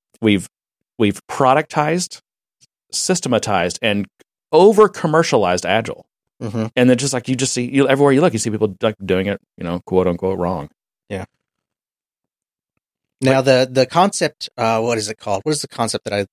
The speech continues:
Speaker 2: that I, my utopian concept that I love the idea of, but I don't know if it's really practical. But it's the idea that you, it's value priced implement,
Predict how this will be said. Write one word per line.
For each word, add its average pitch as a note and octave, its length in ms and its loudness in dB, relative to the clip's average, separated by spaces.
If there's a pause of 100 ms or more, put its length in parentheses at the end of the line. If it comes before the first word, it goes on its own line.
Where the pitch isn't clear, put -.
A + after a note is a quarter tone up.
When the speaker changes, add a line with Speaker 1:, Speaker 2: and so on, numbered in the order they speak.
(160)
Speaker 2:
that A2 100 2
I, G#2 120 2 (300)
my A#2+ 160 4
utopian B2 540 0
concept A#2 420 -2
that G#2+ 100 -2
I G#2 60 2
love C3+ 220 2
the C3 100 0
idea A2+ 380 0
of, G2 80 -6
but G#2 100 -6
I - 20 0
don't G2 100 -2
know G#2+ 60 0
if G2+ 120 -4
it's - 140 -16
really G2 280 -4
practical. - 480 -10 (600)
But B2 80 2
it's - 100 -4
the C3 100 0
idea C3+ 400 0
that A#2 220 -4
you, A2 480 -4 (640)
it's A2+ 200 -2
value B2 340 2
priced - 520 -2 (360)
implement, B2 320 -8